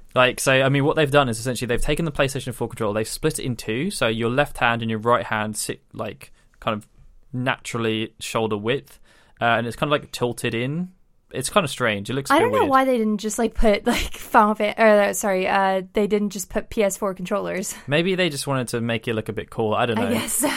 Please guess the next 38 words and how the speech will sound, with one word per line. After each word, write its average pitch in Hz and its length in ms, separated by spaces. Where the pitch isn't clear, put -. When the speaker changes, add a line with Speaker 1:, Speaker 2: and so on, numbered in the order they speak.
Speaker 2:
<laughs> 220 180
Speaker 1:
I 117 80
mean, 123 120
it's 113 200
a - 20
bit 147 120
strange. 113 440
Uh, 110 180
I 123 140
know 139 100
Speaker 2:
It 247 100
would 262 120
have 226 100
Speaker 1:
that, 262 60
Speaker 2:
been 220 100
a - 20
lot 214 200
easier. 196 440
<laughs> - 40
Speaker 1:
I 131 80
know 151 120
that 143 100
some 143 200
people 127 320
are 117 260
kind 123 160
of 110 220
a 113 40
bit 120 180
annoyed 113 500
because 117 380
it's 101 200
moving 123 360
away 110 340
from 113 160
the 110 80
typical 110 500
fighting, 110 720